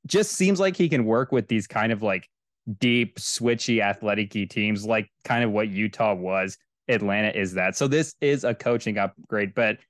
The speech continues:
again, all the Trae Young superstar question marks are going to emerge. And the Trae Young offseason stuff is gonna be really interesting, I think.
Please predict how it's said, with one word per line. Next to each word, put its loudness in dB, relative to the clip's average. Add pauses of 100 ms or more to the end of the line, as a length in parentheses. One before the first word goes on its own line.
(200)
again, 2
all 4
the 2 (340)
Trae 2
Young 2 (280)
superstar 0
question 0
marks 0
are 0
going 2
to 0
emerge. 0
And -2 (200)
the -2
Trae 2
Young 2
offseason 2
stuff 0
is -4
gonna 0
be 0
really 0
interesting, -4
I 0
think. 0